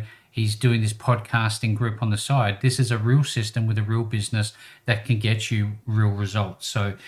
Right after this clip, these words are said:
if real results are important for you, um, definitely go out to check out Need a Guest. Now, if you're a business owner who is looking to start your own podcast, then also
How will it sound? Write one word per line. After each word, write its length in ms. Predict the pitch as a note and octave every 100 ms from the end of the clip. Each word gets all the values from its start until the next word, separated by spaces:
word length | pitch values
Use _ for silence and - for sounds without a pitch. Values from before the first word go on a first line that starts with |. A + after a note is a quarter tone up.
| - -
if 180 | B2+ A#2
real 220 | B2+ F3+
results 640 | F3 A2 A#2+ A#2 A2+ -
are 100 | A#2
important 580 | G#2+ G#2+ A#2+ A2+ G#2+ -
for 80 | G#2+
you, 360 | G#2+ G2+ C3 - - _
um, 320 | A2 A2 G#2+ G#2
definitely 400 | B2 B2 A#2 G#2
go 180 | G#2+ G#2+
out 280 | G#2+ G#2+ -
to 360 | A2 G#2 G#2+ A2
check 240 | A2+ G#2+
out 220 | G#2+ -
Need 200 | G#2+ G#2
a 40 | G2+
Guest. 360 | G#2+ A#2+ -
Now, 280 | A2+ A2 G#2+ - _ _
if 220 | - A#2 C#3+
you're 300 | E3 F3+ E3+
a 140 | C3
business 640 | G#2+ - C3+ E3 B3+ - -
owner 380 | G#2+ F2+ E2 - _ _
who 80 | B2+
is 140 | A#2+ A#2
looking 400 | A2+ A#2 G#2+ G#2
to 380 | - A2 G#2 F#2 -
start 480 | - - A#2+ D#3
your 160 | A2+ G#2+
own 140 | F#2+ F#2
podcast, 600 | - G#2+ - F#2+ C3 - _ _ _ -
then 260 | A#2 A2+ -
also 580 | C#3 F#3 - A2 F2+